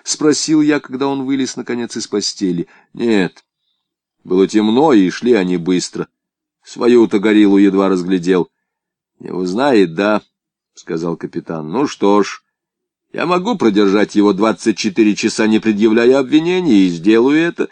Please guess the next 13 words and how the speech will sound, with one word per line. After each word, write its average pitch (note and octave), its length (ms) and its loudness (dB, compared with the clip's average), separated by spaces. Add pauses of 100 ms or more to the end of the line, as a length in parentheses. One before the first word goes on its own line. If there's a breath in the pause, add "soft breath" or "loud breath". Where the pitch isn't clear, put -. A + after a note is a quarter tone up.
(260 soft breath)
но G2 160 0
если G#2 280 2
ты A2 180 2
ничего A2+ 400 2
не A2 100 2
отроешь, A2 500 2
придётся G#2+ 460 -2
отпустить». A#2+ 640 -10 (760)
Покурив E3+ 460 0
с - 80 -4
минуту A2 440 2
и G#2 140 4
подумав, G#2 800 0